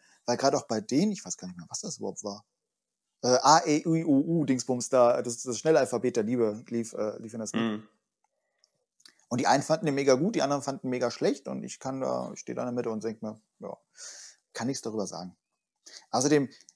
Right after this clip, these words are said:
Speaker 1: ist es ja mittlerweile bei uns in der Sneak so, was heißt mittlerweile, ist es schon länger so, dass man nach dem Film halt dann auch nochmal da ist und ein bisschen drüber unterhält und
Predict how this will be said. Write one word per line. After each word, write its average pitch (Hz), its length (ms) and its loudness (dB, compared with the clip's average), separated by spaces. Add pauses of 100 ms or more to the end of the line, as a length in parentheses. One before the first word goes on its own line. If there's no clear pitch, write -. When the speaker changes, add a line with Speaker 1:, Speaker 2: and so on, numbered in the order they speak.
(240)
Speaker 1:
ist 135 140 2
es 151 100 2
ja 139 80 8
mittlerweile 110 400 6
bei 113 80 2
uns 117 220 -4
in 120 60 -6
der 110 80 -2
Sneak 117 260 -6
so, 110 200 -4
was 98 100 -8
heißt - 140 -10
mittlerweile, 101 340 0
ist 104 60 -6
es 98 80 -12
schon 104 120 -8
länger 104 240 -2
so, 104 120 -4
dass 101 180 -6
man 107 100 -2
nach 101 200 -2
dem 123 100 -4
Film 110 220 -4
halt 110 120 -2
dann 101 100 -4
auch 104 60 -2
nochmal 101 220 -4
da 110 240 0
ist 107 300 -2
und 101 200 -14
ein - 40 -6
bisschen 107 160 -4
drüber 104 200 -4
unterhält 110 560 0
und 107 240 -8